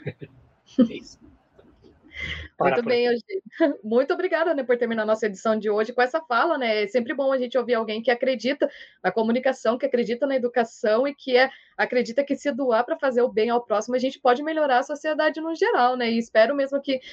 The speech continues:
Speaker 2: você consiga fazer isso e que o máximo de pessoas possíveis possam desfrutar de todo esse seu, toda essa sua simpatia, esse seu talento e a sua inteligência, né, pra mudar a vida das pessoas também. Muito, muito, muito bom, Eugênio. Mais uma vez, gostaria de agradecer a sua presença aqui no Memória Viva, viu?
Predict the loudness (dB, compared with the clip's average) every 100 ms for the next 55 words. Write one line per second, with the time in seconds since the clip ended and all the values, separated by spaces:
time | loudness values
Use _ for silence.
0 | -16 -6 -2 0 2 2 0 0 2 0
1 | 0 -6 -4 -2 -2 -4 -10 -12 -14 -20
2 | -20 -8 0 0 0 -2 -2 0 0 2
3 | 0 0 -4 0 4 4 2 0 0 2
4 | 2 2 0 -4 0 2 2 -2 -2 0
5 | 0 -2 -2 0 0 -2 -20 -20 -20 _
6 | _ -2 2 2 2 0 0 0 -2 0
7 | 0 0 0 -2 -2 -2 -2 2 2 2
8 | -2 -2 0 0 -2 -6 0 2 2 -2
9 | -2 -2 -2 -2 0 2 2 0 -4 -2
10 | 0 -2 0 -2 -2 -2 -2 0 -2 -4
11 | _ -20 _ 2 2 4 0 0 0 0
12 | -2 0 2 2 0 0 0 0 -2 0
13 | 0 0 0 -2 -6 -4 -2 0 0 0
14 | 0 0 0 -2 0 0 -2 -2 -2 -2
15 | -2 0 0 0 -4 -2 4 4